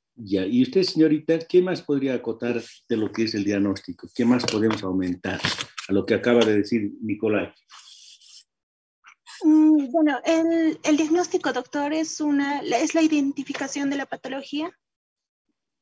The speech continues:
Speaker 2: ah, a través de, como dijo, los sin-, los signos y síntomas.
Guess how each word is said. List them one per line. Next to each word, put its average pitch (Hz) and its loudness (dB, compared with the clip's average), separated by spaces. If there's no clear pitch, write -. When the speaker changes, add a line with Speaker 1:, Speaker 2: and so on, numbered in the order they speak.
Speaker 2:
ah, 269 -2
a 285 -8
través 269 -4
de, 247 -6
como 277 -2
dijo, 269 -8
los 269 -8
sin-, 285 0
los 269 -8
signos 294 0
y 254 -16
síntomas. 285 -6